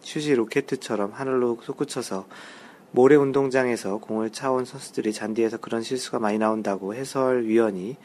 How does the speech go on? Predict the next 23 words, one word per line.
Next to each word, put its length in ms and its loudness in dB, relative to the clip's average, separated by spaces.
했던 320 0
이야기를 400 -2
많이 240 -6
들었던 360 -6
상황과 500 -4
비슷하다고 560 -10
생각을 320 -6
합니다. 400 -8
골프도 380 8
한국 320 6
주니어들이 500 6
정말 380 4
잘하는데 520 2
결점 420 4
없는 500 2
완벽하고 800 2
이쁜 340 -2
스윙을 340 0
하는 140 -2
선수들이 500 -2
정말 380 -2
많은 340 -4
반면 460 -2